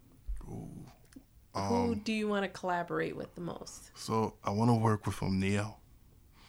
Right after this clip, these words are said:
Speaker 2: Okay.
Speaker 1: Neo's, like, one of my favorite songwriters
Speaker 2: Mm-hmm.
Speaker 1: ever. Um, one of my favorite songs out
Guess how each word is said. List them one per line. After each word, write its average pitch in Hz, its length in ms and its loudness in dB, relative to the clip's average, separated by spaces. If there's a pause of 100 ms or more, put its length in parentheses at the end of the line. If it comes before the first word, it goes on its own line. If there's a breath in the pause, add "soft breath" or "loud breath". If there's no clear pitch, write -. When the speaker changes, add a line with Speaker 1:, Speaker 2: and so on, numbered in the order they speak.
(200 loud breath)
Speaker 2:
Okay. 392 340 4 (220)
Speaker 1:
Neo's, 196 440 2
like, 95 180 0
one 95 120 2
of 95 60 2
my 92 120 2
favorite 98 300 -2
songwriters 98 680 0
Speaker 2:
Mm-hmm. 277 320 4
Speaker 1:
ever. 330 360 4 (680 soft breath)
Um, 92 360 -2 (440 soft breath)
one 107 120 6
of 104 80 8
my 101 100 6
favorite 104 280 4
songs 101 440 4
out 98 240 0